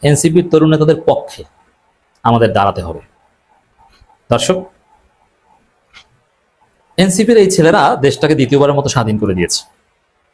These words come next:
হাসনাত, নাসিরুদ্দিন পাটোয়ারি, নাহিদ ইসলাম, আসিফ মাহমুদ, এনসিপির বাইরেও অনেকে আছে, সাদিক কায়েমদের দৃঢ়তা।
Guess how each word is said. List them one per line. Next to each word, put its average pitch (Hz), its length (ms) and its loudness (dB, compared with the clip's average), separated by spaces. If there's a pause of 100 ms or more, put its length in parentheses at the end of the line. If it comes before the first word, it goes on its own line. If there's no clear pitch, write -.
(140)
হাসনাত, 131 520 -2
নাসিরুদ্দিন 123 540 0
পাটোয়ারি, 120 300 0
নাহিদ 117 220 0
ইসলাম, 117 340 -2
আসিফ 113 260 -4
মাহমুদ, 117 300 0 (1700)
এনসিপির 196 320 0
বাইরেও 196 260 4
অনেকে 180 240 2
আছে, 151 240 -4 (760)
সাদিক 127 340 -2
কায়েমদের 123 460 0 (140)
দৃঢ়তা। 120 440 2